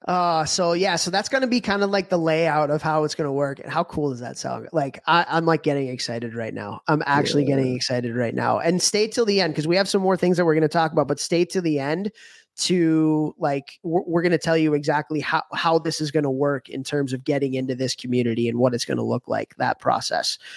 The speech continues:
Speaker 1: Um, so stay till the end. A couple other things that I wanna talk about.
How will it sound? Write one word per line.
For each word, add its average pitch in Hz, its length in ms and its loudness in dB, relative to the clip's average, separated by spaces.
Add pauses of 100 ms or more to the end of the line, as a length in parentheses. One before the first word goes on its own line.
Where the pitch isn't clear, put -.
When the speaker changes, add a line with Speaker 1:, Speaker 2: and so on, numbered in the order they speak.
(300)
Speaker 1:
Um, 123 580 0 (720)
so 165 160 2
stay 170 280 2
till 170 160 0
the 151 140 2
end. 139 220 -2 (140)
A 147 80 -6
couple 190 240 0
other 185 180 4
things 170 240 2
that 160 140 2
I - 20 4
wanna 151 220 4
talk 147 280 0
about. 131 340 -4